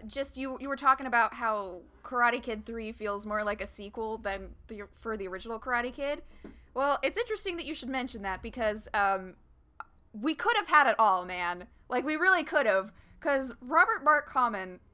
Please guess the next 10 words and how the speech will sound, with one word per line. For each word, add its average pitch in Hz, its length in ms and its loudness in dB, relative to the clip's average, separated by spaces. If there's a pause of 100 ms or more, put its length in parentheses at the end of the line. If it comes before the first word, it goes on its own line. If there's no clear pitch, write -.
(140)
as 226 160 0
far 285 220 6
as 339 100 2
I 277 80 2
can 262 140 -4
tell, 220 260 0
is 208 100 -6
a 214 40 -10
crazy 220 420 -6
person, 180 600 -10